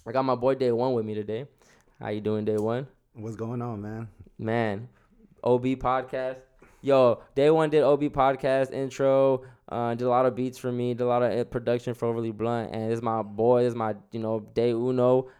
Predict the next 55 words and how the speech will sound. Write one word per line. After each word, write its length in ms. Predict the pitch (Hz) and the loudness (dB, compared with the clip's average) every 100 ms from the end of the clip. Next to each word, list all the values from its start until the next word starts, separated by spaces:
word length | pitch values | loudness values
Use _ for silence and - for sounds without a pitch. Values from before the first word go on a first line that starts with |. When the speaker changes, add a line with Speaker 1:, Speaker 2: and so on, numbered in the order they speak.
| _ - | _ -8
Speaker 1:
and, 480 | 113 110 110 107 110 | -6 -4 -4 -2 0
um, 340 | 110 107 - - - _ _ _ _ _ | 0 -2 -8 -16 -20 _ _ _ _ _
he's 160 | 147 143 | -4 4
been 120 | 147 | 6
on 140 | 139 | 6
his 140 | 139 123 | 6 4
journey 260 | 135 139 | 2 2
too, 240 | 135 143 139 | 0 2 4
waking 340 | 135 135 131 | 4 4 0
up 200 | 135 131 | 0 0
and 80 | 131 | -2
all 160 | 127 127 | -2 -2
this 120 | 123 | -2
shit, 200 | 139 131 | -4 0
so 100 | 123 | 0
I 60 | |
decided, 380 | 123 120 131 127 | 0 0 2 2
you 80 | 127 | 0
know 120 | 127 | 0
what, 420 | 131 127 117 87 | 2 2 0 -8
come 240 | - 131 120 | -8 -8 -6
through, 220 | 127 135 | -4 0
have 180 | 123 127 | 2 0
a 40 | |
conversation 580 | 120 123 120 127 127 131 | -2 -4 -4 -4 -4 -4
with 100 | 120 | -6
me 120 | 123 | -4
and 100 | 123 | -4
our 100 | 113 | -4
guest, 440 | 107 127 131 127 110 | -2 0 0 -2 -6
and 240 | 113 107 - - - | -6 -8 -14 -14 -8
let's 180 | 110 | -4
chop 220 | 123 117 113 | 2 2 4
it 80 | |
up 340 | 123 123 - - _ _ 110 | 2 2 0 -16 _ _ -10
and 100 | 107 | -8
see, 260 | 113 113 | -4 -2
uh, 60 | 110 | -2
and 260 | 107 104 | -2 -4
talk 180 | 117 117 | -2 -2
about 260 | 110 113 - | 2 2 2
the 60 | |
world 280 | 110 135 117 | 2 2 2
that's 160 | 107 107 | -2 -4
going 240 | 110 110 | -4 -4
on. 240 | 107 107 120 139 | -6 -10 -12 -4
What 160 | 139 170 | -2 -2
you 80 | |
think 180 | 147 135 | -4 -2
about 240 | 127 120 117 | 2 2 2
everything 240 | 117 117 | 0 -2
that's 140 | 113 | -4
going 240 | 113 113 110 | -4 -4 -4
on? 200 | 110 113 | -8 -10
Speaker 2:
Yeah, 200 | 113 | -16